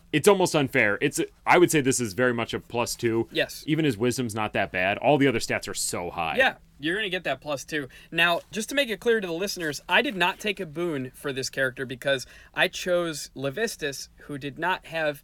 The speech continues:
Speaker 2: a boon that made a whole lot of sense, but he did have a cult to go with it. So I'm gonna run through the numbers. I have a strength of eleven,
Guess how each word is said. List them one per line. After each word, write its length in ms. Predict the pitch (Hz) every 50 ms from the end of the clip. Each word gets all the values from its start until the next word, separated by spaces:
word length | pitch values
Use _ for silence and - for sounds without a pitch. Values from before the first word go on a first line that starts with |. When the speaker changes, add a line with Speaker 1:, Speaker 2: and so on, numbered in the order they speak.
| - _ _
Speaker 2:
a 100 | - 147
boon 360 | 139 135 202 240 247 240 220
that 180 | 202 180 160 151
made 260 | 156 170 185 196 190
a 60 | 170
whole 240 | 143 - 190 196 196
lot 220 | 185 180 175 156
of 60 | 131 -
sense, 520 | - - 196 175 147 139 - - - - - _ _ - _
but 100 | - 147
he 80 | 151
did 140 | 147 156 170
have 180 | 165 151 151 135
a 60 | 127
cult 520 | - - - - 190 165 - - - - - _
to 100 | - 135
go 160 | 123 120 120
with 160 | 117 120 117
it. 160 | 123 123 - -
So 340 | - 143 139 127 123 123 - - _ -
I'm 100 | 165 190
gonna 140 | 190 170
run 160 | 156 170 170 170
through 140 | 165 165
the 80 | 147 147
numbers. 280 | 139 147 160 160 151 139
I 60 | 147
have 80 | 156
a 60 | 147 135
strength 340 | - - 208 220 226 214
of 60 | 190 151
eleven, 500 | 135 131 151 185 196 180 185 180 175